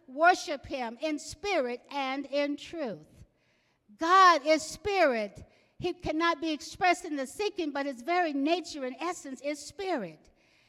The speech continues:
As a further answer to the woman's question, Jesus said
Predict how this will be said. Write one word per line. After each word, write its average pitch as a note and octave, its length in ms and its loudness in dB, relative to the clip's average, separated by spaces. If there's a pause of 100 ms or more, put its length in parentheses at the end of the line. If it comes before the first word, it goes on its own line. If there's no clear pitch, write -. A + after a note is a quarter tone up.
(140)
As D4 160 -4
a C#4+ 80 0
further G#4 340 2
answer C#4+ 520 0
to D4+ 120 -2
the C4 140 -2
woman's C4+ 460 -2
question, D#4+ 600 -4
Jesus D4+ 580 -2
said B3+ 460 -4